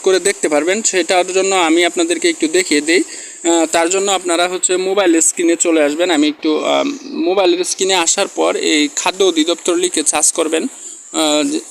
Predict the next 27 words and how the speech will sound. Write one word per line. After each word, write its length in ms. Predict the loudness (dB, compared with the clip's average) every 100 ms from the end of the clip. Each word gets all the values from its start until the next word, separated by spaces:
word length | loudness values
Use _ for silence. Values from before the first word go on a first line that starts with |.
| -4
খাদ্য 220 | -2 2
অধিদপ্তর 500 | 2 2 -2 0 0
লিখে 320 | 0 0 0
এখানে 260 | 2 0 0
সার্চ 300 | -2 -2 -2
করার 280 | -2 0 0
পর 380 | 0 -2 -2 -8 -20 _ _ _
এই 80 | -2
যে 180 | -2 0
দেখেন, 360 | -2 0 -2
আপনাদের 320 | -2 -2 -2
সামনে 240 | -2 -2 0
এই 120 | 0
পেজটা 380 | 0 -2 0 0
আসবে। 280 | -2 -2 -2
এই 100 | -2
পেজটা 360 | -2 -2 0
আসলেই 280 | -2 -2 -2
দেখেন, 280 | -2 -2 -2
এখানে 300 | -2 -2 0
কিন্তু 240 | 0 -2
নোটিশটা 460 | -4 -2 -4 -4 -4
তারা 180 | -2 -4
সুন্দরভাবে 580 | -4 -4 -2 -2 -2
দে-, 220 | 0 -2 -2 -8 -20 -20 -8 -2
দিয়ে 160 | 0
দিছে। 340 | 0 -2 -4